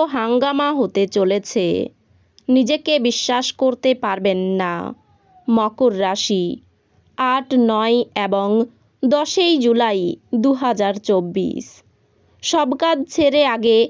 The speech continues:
ভিডিওটি দেখুন। এই তিনটি দিন আপনারা কেমনভাবে কাটাবেন? এই তিন দিনের মধ্যে আপনাদের কি লাভ হবে এবং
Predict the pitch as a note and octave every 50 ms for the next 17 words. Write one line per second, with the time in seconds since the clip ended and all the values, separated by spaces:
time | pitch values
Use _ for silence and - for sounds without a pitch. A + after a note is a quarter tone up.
0 | - _ _ _ _ - A3+ C4+ C#4 A3+ C4+ C#4 C#4 C4+ C4 A#3 G#3 F#3 F#3+ F#3
1 | F#3 - - G3+ F#3 F3+ E3+ E3+ F3 - A#3 - _ _ _ _ _ _ - B3
2 | C4 C4 D4 E4 F4+ - E4+ C#4+ D4 D4 D4+ D4+ - E4 D#4+ C#4 B3+ C#4 C#4+ D4+
3 | D4 C#4 B3+ A#3 - - C#4 D4 D#4+ D#4+ D4+ D4+ D4+ D4+ D4 - D4 B3+ A#3+ B3
4 | C#4 D4+ D#4 D#4 D4+ D4+ C4+ C4 A3 A3+ A3+ A3 - A3 G3 G3+ - G#3+ A3 G3+
5 | G#3 G3+ G3 F#3+ F#3+ F#3+ F#3 F#3 G#3 - - _ _ _ C4 C#4+ D4+ D#4+ D#4+ D#4+
6 | D#4+ C#4 D4 D4+ D4+ D#4+ E4 D#4+ D#4+ E4+ E4+ E4 D4 C4+ C4+ A#3+ A#3+ A#3 A3+ D4
7 | D4 D#4+ D4 C#4+ C4+ - - A#3+ A3+ G#3+ A3 - B3+ B3+ B3+ A#3 B3 A#3+ A#3 A#3+
8 | A#3 B3+ C4+ - _ _ _ _ - D#4+ E4 E4 D#4 C#4 B3+ A#3+ B3+ C4 C4 D#4
9 | D#4 E4+ D#4+ D#4+ C4 E4 E4 E4 D#4 - - B3 A#3+ A#3 A#3 C4 C4+